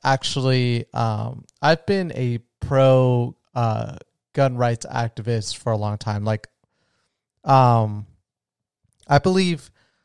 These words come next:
you know, the, in the Second Amendment, I, I believe that everyone's entitled to owning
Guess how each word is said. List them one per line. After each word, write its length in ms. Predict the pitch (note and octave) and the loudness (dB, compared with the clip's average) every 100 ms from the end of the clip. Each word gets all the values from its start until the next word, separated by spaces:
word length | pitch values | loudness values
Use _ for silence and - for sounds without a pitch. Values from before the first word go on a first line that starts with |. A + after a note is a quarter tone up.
| _ _ D#3 | _ _ 0
you 60 | |
know, 120 | C#3 | 2
the, 180 | B2 B2+ | 2 0
in 120 | C#3+ C3 | -2 -2
the 80 | |
Second 320 | A#2+ C3 - A#2+ | 0 -2 -2 -2
Amendment, 600 | A#2+ A#2+ A#2+ B2 A#2+ - | 0 0 0 -2 -6 -4
I, 280 | A#2+ A#2 A#2 | -2 -2 -2
I 20 | |
believe 320 | A#2 A#2+ A#2+ | -2 0 0
that 320 | A#2 A2+ A2+ - | 0 0 0 -4
everyone's 420 | B2+ A#2+ A#2+ - | -2 0 0 -2
entitled 440 | A2+ A#2+ A#2 A#2 | -4 0 2 0
to 240 | - A#2+ - | -2 -6 -4
owning 560 | B2+ B2 B2 B2 A#2 | -4 -2 -2 -4 -6